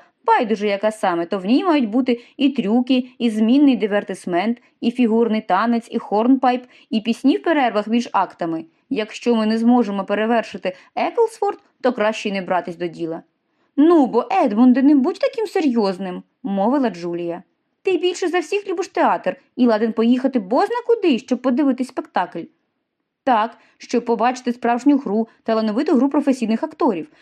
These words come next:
але я навряд чи перейду з цієї кімнати до сусідньої, щоб дивитися на незграбні спроби тих, хто не навчався цього мистецтва. На зборище леді та джентльменів, чиє гарне виховання та освіченість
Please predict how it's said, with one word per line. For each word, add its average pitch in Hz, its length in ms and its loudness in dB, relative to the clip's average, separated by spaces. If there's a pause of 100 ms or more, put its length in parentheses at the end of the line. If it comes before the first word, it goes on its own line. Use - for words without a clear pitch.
(200)
але 226 200 0
я 220 80 -2
навряд 233 400 -2
чи 269 80 -2
перейду 202 400 -4
з - 40 -8
цієї 196 360 -6
кімнати 240 460 -2
до 202 120 -2
сусідньої, 175 800 -8
щоб - 280 -4
дивитися 277 460 0
на 226 60 -2
незграбні 262 580 2
спроби 247 340 -2
тих, 277 320 -4 (220)
хто - 220 -8
не 415 80 0
навчався 247 500 0
цього 208 240 -2
мистецтва. 185 640 -6 (260)
На 214 140 0
зборище 190 520 -4
леді 359 380 -2 (180)
та 453 140 0
джентльменів, 214 720 0
чиє 214 240 -2
гарне 202 300 -2
виховання 190 540 -4
та 190 140 -2
освіченість 226 640 -4